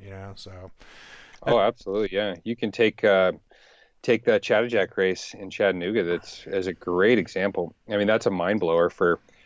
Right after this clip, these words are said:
Speaker 2: for the racing, paddleboard racing. You know, it's, it's sold out. I think it's, like, six hundred and fifty people last year, um, signed up.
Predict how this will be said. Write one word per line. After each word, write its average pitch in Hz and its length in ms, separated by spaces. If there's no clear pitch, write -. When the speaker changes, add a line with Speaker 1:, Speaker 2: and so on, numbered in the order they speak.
Speaker 2:
for 107 100
the 92 100
racing, 87 460
paddleboard 90 380
racing. 90 320
You 85 40
know, 87 80
it's, - 600
it's 113 200
sold 110 340
out. 101 280
I 92 80
think - 220
it's, - 100
like, - 140
six - 280
hundred 117 220
and 117 140
fifty 143 580
people 139 420
last 135 380
year, 139 460
um, 117 240
signed 117 320
up. 123 220